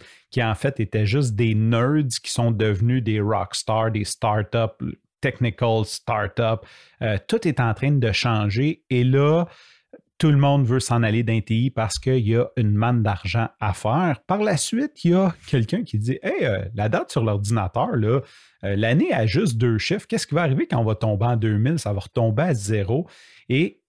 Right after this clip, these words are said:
tu peux peut-être pas t'imaginer de la panique que ça a créé, mais là, on se dit, « OK,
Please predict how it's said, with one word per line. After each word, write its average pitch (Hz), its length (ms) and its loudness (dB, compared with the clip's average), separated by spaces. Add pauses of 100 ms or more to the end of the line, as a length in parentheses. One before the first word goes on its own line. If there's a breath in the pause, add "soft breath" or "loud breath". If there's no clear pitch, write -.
(140)
tu - 120 -12
peux 113 220 0
peut-être 147 480 -2
pas 247 100 2
t'imaginer 135 600 2
de 151 120 -4
la 107 120 -2
panique 143 480 0
que 110 120 -2
ça - 160 -2
a 104 80 0
créé, 139 460 -2
mais 127 160 2
là, 214 120 2
on 180 80 2
se 98 160 -2
dit, « 196 280 -2
OK, - 40 -8